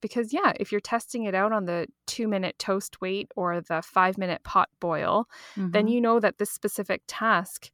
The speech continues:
Speaker 1: "Oh, I could get that done in five minutes. That's about a five-minute task." And
Speaker 2: Yeah.
Speaker 1: then the next time you walk into your kitchen to clean something,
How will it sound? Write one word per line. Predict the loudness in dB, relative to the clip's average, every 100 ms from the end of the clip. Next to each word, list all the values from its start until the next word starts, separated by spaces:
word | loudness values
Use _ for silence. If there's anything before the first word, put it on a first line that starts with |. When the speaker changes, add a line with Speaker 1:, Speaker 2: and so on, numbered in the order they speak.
| _ _ _ _
Speaker 1:
"Oh, | 2 2
I | 2
could | -2 -6 -4
get | -4 -4
that | -4
done | -4 -6
in | -6 -6
five | -4 -4 -6
minutes. | -10 -10 0
That's | 0 2
about | 2 0
a | 2
five-minute | 0 0 0 -6 -6 -6
task." | -2 -2 -2 -10 -12 _
And | -2
Speaker 2:
Yeah. | 2
Speaker 1:
then | 2
the | 2
next | 0 -2 -4
time | -2
you | 2
walk | 2 0
into | -4 -8
your | -10
kitchen | -8 -10 -10
to | -14
clean | -4 2 2
something, | 2 -4 -6 -8 -6